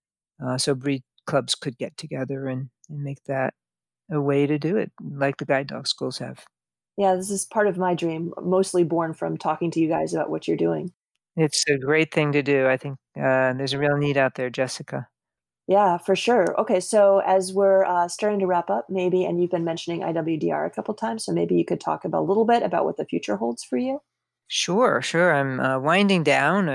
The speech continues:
Speaker 1: as I mentioned, I've been at Guiding Eyes for many years, and, uh, we're training my replacements now, and we, I am working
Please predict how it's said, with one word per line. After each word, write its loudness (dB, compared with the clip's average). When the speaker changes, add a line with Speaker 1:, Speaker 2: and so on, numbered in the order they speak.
Speaker 1:
as -6
I -6
mentioned, -2
I've -2
been 0
at -4
Guiding 0
Eyes -6
for -8
many -4
years, 0
and, -2
uh, 0
we're -2
training 0
my 2
replacements -2
now, 0
and -4
we, -6
I 4
am 0
working 0